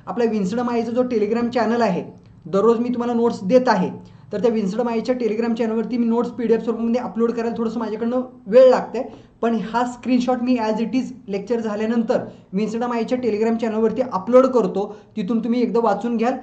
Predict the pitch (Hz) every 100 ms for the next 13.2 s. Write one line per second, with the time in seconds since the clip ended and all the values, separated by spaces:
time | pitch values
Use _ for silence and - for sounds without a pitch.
0 | - - 196 220 240 208 196 202 - -
1 | - - 185 185 185 185 233 214 214 240
2 | 240 254 - 240 202 240 220 196 214 220
3 | 220 254 226 190 196 156 131 - - -
4 | 226 247 - - - 190 240 240 220 233
5 | 254 233 214 220 262 254 - 214 208 226
6 | 226 226 220 220 202 247 247 202 185 220
7 | 214 226 196 247 - 208 214 240 254 240
8 | 214 220 226 220 233 226 156 - - -
9 | 214 208 240 262 226 233 190 220 254 -
10 | - 233 - 233 240 254 233 254 247 -
11 | 233 196 190 - - - - 202 180 254
12 | 262 247 226 226 247 247 240 233 233 190
13 | 190 247